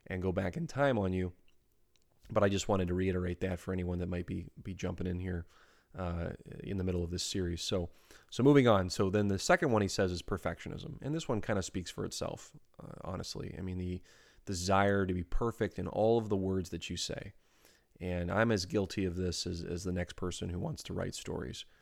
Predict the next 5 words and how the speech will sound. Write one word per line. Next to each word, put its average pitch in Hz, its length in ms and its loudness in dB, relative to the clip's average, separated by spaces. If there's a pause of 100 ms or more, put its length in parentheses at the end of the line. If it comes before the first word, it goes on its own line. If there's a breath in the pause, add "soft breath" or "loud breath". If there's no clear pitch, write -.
(680 soft breath)
This 98 320 -2 (640 soft breath)
absolute, 110 760 2 (140)
uh, 87 480 0 (140)
desire 98 800 4
to, 92 540 -2